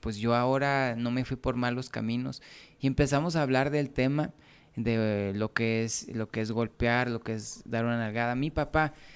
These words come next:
que es pastor, él fue juez para el tribunal de menores.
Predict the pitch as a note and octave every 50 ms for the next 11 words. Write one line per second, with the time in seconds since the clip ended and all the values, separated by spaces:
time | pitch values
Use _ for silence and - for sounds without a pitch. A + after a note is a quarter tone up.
0 | - - - - C#3 C#3 C#3+ - D#3 C#3+ C3+ - - D#3 D#3+ E3 - C3+ C3+ B2
1 | - - C3+ C3+ B2+ - - C#3+ C#3+ C#3 C#3 - - C#3 C3+ C3 C3+ - C3 B2
2 | A#2+ A2+ A#2 A#2 A#2 A#2 A#2 G#2+ - - - - B2 A#2+ B2+ B2+ C3 B2+ A#2+ B2
3 | C3 C3 B2+ B2 A2 - -